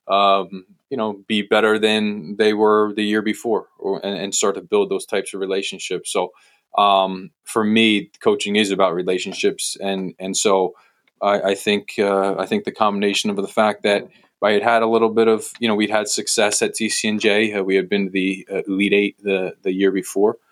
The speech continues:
and, um, we'd had, you know, had some good young players develop. And I think just the combination of,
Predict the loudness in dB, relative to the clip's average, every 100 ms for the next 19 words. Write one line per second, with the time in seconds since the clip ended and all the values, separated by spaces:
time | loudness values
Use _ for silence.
0 | _ _ -6 -4 -2 2 2 2 0 -4
1 | -4 0 0 -2 -6 -2 0 0 -2 0
2 | 0 2 0 0 2 2 2 -2 0 2
3 | 2 0 -6 -6 -8 -4 -4 -2 -4 -4
4 | 0 0 2 0 0 -2 -4